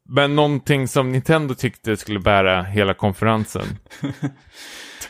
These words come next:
Speaker 2: Det var ju då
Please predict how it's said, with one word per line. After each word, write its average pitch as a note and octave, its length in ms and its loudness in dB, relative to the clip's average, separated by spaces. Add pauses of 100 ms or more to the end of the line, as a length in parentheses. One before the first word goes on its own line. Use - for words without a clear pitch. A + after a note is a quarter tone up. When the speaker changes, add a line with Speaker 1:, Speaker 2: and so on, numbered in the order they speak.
(1300)
Speaker 2:
Det C#3 180 0
var B2+ 380 4
ju B2 140 0
då B2 520 -2